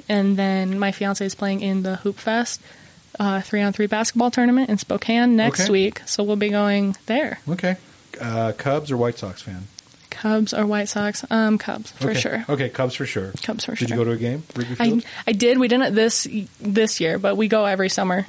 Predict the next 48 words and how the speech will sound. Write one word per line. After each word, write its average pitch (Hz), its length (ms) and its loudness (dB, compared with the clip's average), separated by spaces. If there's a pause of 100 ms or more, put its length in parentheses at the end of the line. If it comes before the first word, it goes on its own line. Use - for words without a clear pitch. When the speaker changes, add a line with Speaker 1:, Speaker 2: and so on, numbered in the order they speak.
Speaker 2:
Okay. 117 260 -4
Speaker 1:
Um, 180 340 0
and 180 220 -2
so 196 180 2
I 196 120 2
think 214 160 0
it 208 40 2
was 202 140 0
two 220 100 0
or 202 100 2
three 208 200 0
years 185 180 0
ago 180 160 -4
we 190 100 -4
went 196 160 -6
to - 80 -6
Wrigley 220 240 0
Field 214 200 -2
and 214 80 -2
saw - 120 -2
a 226 40 -4
Cubs 226 220 -8
game. 233 180 -2 (240)
Speaker 2:
Uh, 104 340 -8
deep 117 160 -8
dish 120 220 -8
pizza? 160 640 -2 (160)
Speaker 1:
Yes, 220 440 0
we 247 160 4
Speaker 2:
Okay. 220 60 4
Speaker 1:
went, 208 140 2 (220)
we 220 60 4
went 233 160 4
to 233 60 -4
Pizzeria 240 480 2
Uno, 220 220 4
which 202 240 2
was, 208 180 2
like, 190 160 2
the - 80 0
first 202 460 0
original 202 480 4
deep 202 220 2
dish 196 300 2
down 202 260 4
in 196 100 4
Speaker 2:
Mm-hmm. - 80 2
Speaker 1:
Chicago. 202 480 2